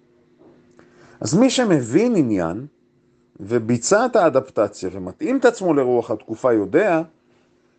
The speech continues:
שהכסף יכול להמשיך לזרום אליהם. לעומת זאת, מי שבאינסטינקט הראשוני שלו אומר,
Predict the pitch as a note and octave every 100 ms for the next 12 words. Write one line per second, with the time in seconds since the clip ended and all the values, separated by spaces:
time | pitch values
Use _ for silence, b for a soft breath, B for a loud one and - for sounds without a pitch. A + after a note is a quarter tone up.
0 | _ - - C#3 - G3 G#3+ A#3 A3+ G#3
1 | A3 A#3 F#3+ A#3+ A#3+ G#3 B3+ D4+ B3+ B2
2 | G2 _ _ _ _ _ _ _ _ _
3 | _ _ _ _ _ _ _ - B B
4 | B2+ D3 E3 A3 D3 C3+ C#3 G3 F#3+ F#3+
5 | C3+ B2 B2 - - E3 A2+ A2+ A#2 -
6 | B2 C#3 D#3 B2 G2+ G2 C3 B2